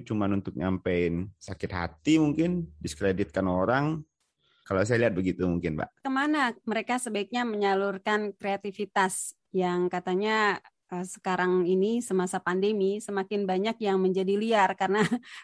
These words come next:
Speaker 2: sudah, eh, terkungkung selama ini?
Speaker 1: Kalau menurut kami ya ruang untuk diskusi itu terbuka ya, Mbak.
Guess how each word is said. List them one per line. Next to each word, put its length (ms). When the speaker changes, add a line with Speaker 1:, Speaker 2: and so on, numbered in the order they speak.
Speaker 2:
sudah, 560
eh, 320
terkungkung 720
selama 320
ini? 480
Speaker 1:
Kalau 320
menurut 160
kami 320
ya 240
ruang 400
untuk 400
diskusi 640
itu 320
terbuka 640
ya, 80
Mbak. 240